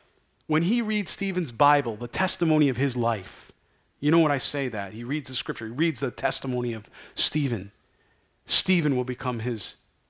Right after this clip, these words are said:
mentor, his, his master, that Jesus will always be his master, but when he follows,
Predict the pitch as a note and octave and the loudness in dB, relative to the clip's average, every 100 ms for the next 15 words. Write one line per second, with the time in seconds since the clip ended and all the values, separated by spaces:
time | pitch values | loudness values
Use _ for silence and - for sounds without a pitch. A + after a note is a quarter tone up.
0 | _ A2+ B2 - - G#2 - _ _ _ | _ -4 -4 -6 -12 -14 -16 _ _ _
1 | _ _ _ _ - C3 A2+ - - _ | _ _ _ _ 0 2 2 -2 -8 _
2 | _ _ _ C3 A2 A#2 C3 C3 A2+ G#2+ | _ _ _ -6 0 2 4 2 -2 -2
3 | G#2 A#2+ C3+ - A#2 B2 A#2+ A2 G2 A2+ | -2 -2 -4 -4 0 0 0 -4 -6 -6
4 | A2+ A2+ B2 C3+ B2+ C#3 A2+ | -6 -6 -2 0 0 0 -2